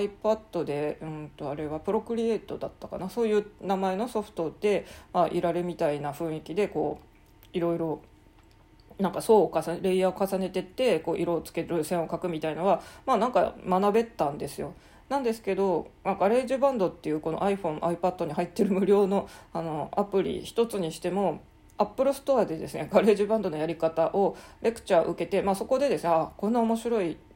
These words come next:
アプリがあるんだっていうんで、ときめいて、わざわざユーデミで有料の動画も買ったりしたんですが、正直さっぱりわかりませんでした。まあ、ただ、ガレージバンドはですね、結局のところ自分でいろいろいじってたら、だんだん、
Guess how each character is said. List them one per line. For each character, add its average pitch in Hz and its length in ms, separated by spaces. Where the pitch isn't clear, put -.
ア 170 100
プ 190 140
リ 160 40
が 165 140
あ 170 40
る 160 120
ん 151 40
だ 151 100
っ 156 40
て - 140
い - 20
う 160 40
ん 160 120
で、 160 380
と 214 100
き 247 120
め 254 160
い - 60
て、 170 280
わ 208 160
ざ 254 100
わ 208 60
ざ 165 80
ユ 214 200
ー 233 40
デ 202 140
ミ 160 120
で 160 100
有 202 260
料 208 200
の 208 260
動 196 180
画 185 80
も 190 120
買 196 120
っ - 100
た 214 80
り 180 100
し - 60
た 175 100
ん 160 60
で 160 60
す - 80
が、 160 80
正 247 180
直 240 340
さ 202 120
っ - 100
ぱ 214 120
り 170 140
わ 160 120
か 175 160
り 165 120
ま 165 140
せ 170 120
ん 160 80
で - 100
し - 100
た。 - 120
ま 202 100
あ、 - 20
た 294 120
だ、 208 240
ガ 185 100
レ 208 100
ー - 20
ジ 262 120
バ 294 120
ン 269 60
ド 196 60
は 156 60
で - 100
す - 60
ね、 160 80
結 190 180
局 233 180
の 233 80
と 165 100
こ 165 80
ろ 160 60
自 160 160
分 190 160
で 190 80
い 175 160
ろ 190 140
い - 20
ろ 190 80
い 180 100
じ 202 120
っ 220 40
て 165 160
た 147 120
ら、 156 100
だ 170 160
ん 175 80
だ 175 120
ん、 165 220